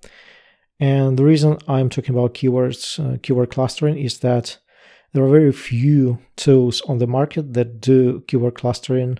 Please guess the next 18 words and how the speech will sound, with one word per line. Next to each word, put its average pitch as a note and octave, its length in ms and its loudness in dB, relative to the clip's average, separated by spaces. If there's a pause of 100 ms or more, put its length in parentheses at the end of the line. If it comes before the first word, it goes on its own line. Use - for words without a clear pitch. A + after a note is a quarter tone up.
anywhere C3 380 4
close B2 640 -4
to - 100 -10
being A#2+ 200 0
usable. C#3+ 520 -2
And A#2+ 460 0 (160)
I B2 600 -4 (100)
myself C3 800 -2 (160)
end B2 260 0
up B2 240 -2 (360)
time C3 240 -2
and A#2+ 100 -4
time B2 180 -4
again B2 380 -2
clustering B2 560 -4
the A#2 80 -6
keywords A#2+ 500 -4
manually. C#3 520 -2